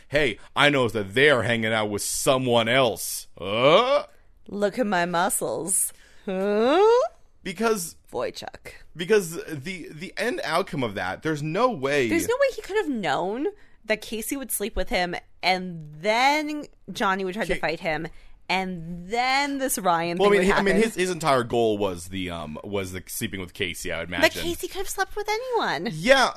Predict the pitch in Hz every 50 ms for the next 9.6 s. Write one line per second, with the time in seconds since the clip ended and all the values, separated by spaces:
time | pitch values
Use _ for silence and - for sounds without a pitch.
0 | - - - - - 233 240 269 294 - 339 339 339 - - - 170 170 190 -
1 | - - 208 196 180 170 135 - 139 - 214 185 160 - - 156 151 226 240 202
2 | 302 320 320 277 170 131 - 175 180 170 - 196 - - 147 147 131 - - -
3 | - - - - - - - - 180 160 143 170 160 147 127 104 - - - -
4 | - 160 151 143 127 107 101 - 135 131 139 143 135 127 117 107 104 - - -
5 | - - - - 156 143 120 113 110 - - - 175 151 131 117 101 101 95 95
6 | 95 92 92 98 - - - - - 170 143 - - 175 190 185 165 - - -
7 | - - 247 254 254 208 214 196 196 - - 190 170 151 120 107 104 - - -
8 | 143 131 160 160 160 143 139 139 127 127 - - - 160 190 202 170 170 160 147
9 | 131 143 139 123 107 101 107 107 - - -